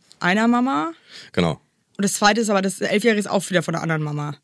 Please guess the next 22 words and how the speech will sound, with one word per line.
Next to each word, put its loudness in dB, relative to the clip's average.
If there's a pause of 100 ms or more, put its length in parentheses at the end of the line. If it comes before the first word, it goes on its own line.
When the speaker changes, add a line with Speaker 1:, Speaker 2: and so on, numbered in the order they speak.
(160)
Speaker 2:
Genau. 4
<laughs> 0
Wie 4
das 6
Leben 6
so 4
spielt, 2
ne? 4
Speaker 1:
Entschuldigung, -
Speaker 2:
Also 4
Speaker 1:
Entschuldigung, -2
dass -2
ich -2
jetzt -8
so -4
lache, -2
ne? 2
Aber 2
ist 0
dann 0
auch -4
geil. 2